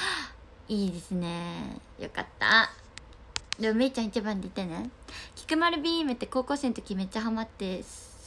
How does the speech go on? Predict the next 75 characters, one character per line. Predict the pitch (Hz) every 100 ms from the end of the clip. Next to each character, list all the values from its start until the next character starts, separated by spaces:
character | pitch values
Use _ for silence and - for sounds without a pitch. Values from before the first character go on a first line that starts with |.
| -
部 | 208
活 | 254 247
の | 247
テ | 247 240
ニ | 220
ス | 196
で | 185
や | 175
っ |
て | -
た。 | - - - - - - - - - - -
あ、 | 202 190 -
そ | - 302
っ |
か、 | 214
テ | 202 277
ニ | 359
ス | 415 349
部 | 269
と | 226
か | 208
だ | 196 185
と | 190
や | 196
っ |
ぱ | 196
そ | 190 226
れ |
を | 247
真 | 233
似 | 233 277
す | 311
る | 320
ん | 220
だ | 160
ね。 | - - - - - - - - - - - -
や | 196
っ | -
ぱ | 196 - - - - - -
そ | - 240
こ | 311 320
に | 320
は | 254
至 | 208 220
ら | 233
な | 240 233
か |
っ | -
た | -
か | -
ら、 | - -
テ | 226
ニ | 202
ス | 190 185 180 175
部 | 170
に | 170
な | 170
ろ | 180 170
う |
っ |
て | - -
い | 165
う |
の | 165 160
は | - - - - - -
至 | 214 214
ら | 220
な | 214
か | -
っ | -
た |
ん | -
だ | -
け | -
ど。 | - 98